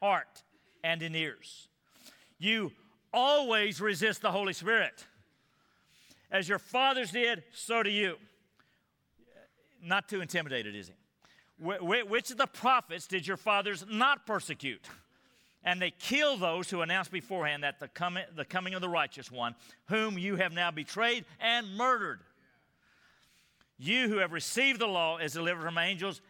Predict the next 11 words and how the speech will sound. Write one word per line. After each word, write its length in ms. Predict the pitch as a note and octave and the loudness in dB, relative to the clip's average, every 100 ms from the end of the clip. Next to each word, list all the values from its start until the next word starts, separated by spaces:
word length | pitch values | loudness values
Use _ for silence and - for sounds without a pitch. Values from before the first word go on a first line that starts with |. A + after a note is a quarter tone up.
| _ | _
and 180 | F3 D#3+ B2 | -2 -2 -4
did 420 | A2 B3+ B3 F#3+ - - | 0 2 2 -2 -10 -6
not 340 | D3 G#3 G3 - _ | 0 4 2 0 _
keep 240 | - G#3+ - | -4 -2 -2
it." 120 | A#2 _ - _ _ _ _ _ - | -8 _ -20 _ _ _ _ _ -4
I 120 | C#3+ | -2
mean, 160 | D#3 D3 | 0 0
he 140 | D#3 | 0
is 120 | D3 | -2
so 260 | - G3 F3+ | -2 -2 -2
strong 920 | - - F3 G3 G3 G3 E3+ A#2+ F#2 | -6 -14 -4 0 2 2 0 -4 -14